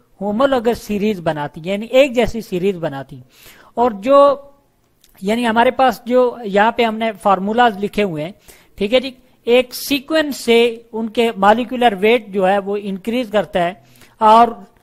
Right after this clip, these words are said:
हर एक जो एलिमेंट है या हर एक जो मॉलिक्यूल है वो दूसरे मॉलिक्यूल से,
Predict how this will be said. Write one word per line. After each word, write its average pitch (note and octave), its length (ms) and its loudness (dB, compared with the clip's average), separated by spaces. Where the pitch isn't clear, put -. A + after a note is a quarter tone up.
हर C#4 260 4
एक A#3+ 400 2
जो G#3+ 480 -2
एलिमेंट A3 500 0
है F3+ 300 -2
या G3 280 2
हर F#3 240 0
एक B3 160 2
जो A3 140 0
मॉलिक्यूल G#3 580 -2
है E3+ 240 -2
वो A3+ 60 0
दूसरे A#3+ 440 -2
मॉलिक्यूल G#3 640 0
से, F#3+ 360 -4